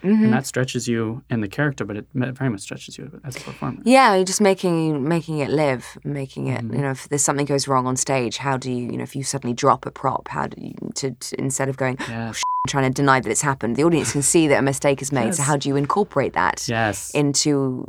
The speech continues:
Speaker 1: into the scene and make
Speaker 2: Yeah.
Speaker 1: it feel believable without being too distracting? They're all things
Speaker 2: That's
Speaker 1: that
Speaker 2: the
Speaker 1: kind
Speaker 2: sign
Speaker 1: of
Speaker 2: of a
Speaker 1: come with
Speaker 2: good
Speaker 1: time.
Speaker 2: actor. Yeah.
Speaker 1: Mm.
Speaker 2: There's that story about the, um,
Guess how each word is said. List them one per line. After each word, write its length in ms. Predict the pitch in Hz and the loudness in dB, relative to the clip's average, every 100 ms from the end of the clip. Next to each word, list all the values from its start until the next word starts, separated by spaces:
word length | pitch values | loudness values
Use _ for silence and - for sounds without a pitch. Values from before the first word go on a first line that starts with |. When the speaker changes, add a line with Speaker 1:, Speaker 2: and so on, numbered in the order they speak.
| - | -2
Speaker 1:
into 280 | 131 135 | -2 0
the 80 | 147 | 0
scene 320 | 156 262 226 | 0 0 -2
and 100 | 143 | -2
make 200 | 139 131 139 | -2 -2 -4
Speaker 2:
Yeah. 60 | |
Speaker 1:
it 40 | 135 | -4
feel 240 | 139 135 | 0 0
believable 480 | 139 135 135 123 117 | 2 0 0 -2 -2
without 260 | 123 127 | 0 -2
being 160 | 113 127 | -2 -4
too 160 | 127 120 | -4 -8
distracting? 600 | - - - - - - | -6 -6 -8 -10 -14 -10
They're 160 | - | -8
all 100 | 147 | -6
things 260 | 135 135 131 | -4 -4 -4
Speaker 2:
That's 0 | |
Speaker 1:
that 60 | - | -4
Speaker 2:
the 40 | |
Speaker 1:
kind 80 | - | -4
Speaker 2:
sign 80 | 107 | -4
Speaker 1:
of 60 | |
Speaker 2:
of 0 | |
a 40 | 107 | -4
Speaker 1:
come 120 | 131 | -6
with 80 | - | -6
Speaker 2:
good 280 | 113 131 131 | -6 -6 -6
Speaker 1:
time. 120 | 135 - - | -8 -12 -14
Speaker 2:
actor. 40 | - 143 - - _ _ - | -10 -12 -14 -20 _ _ -10
Yeah. 40 | |
Speaker 1:
Mm. 220 | 131 131 | -8 -8
Speaker 2:
There's 120 | 127 123 | -6 -2
that 160 | 117 | -2
story 240 | - 120 113 | 0 0 0
about 300 | 113 110 - | -2 -4 -4
the, 140 | 110 | -2
um, 340 | 104 104 107 | -2 -4 -6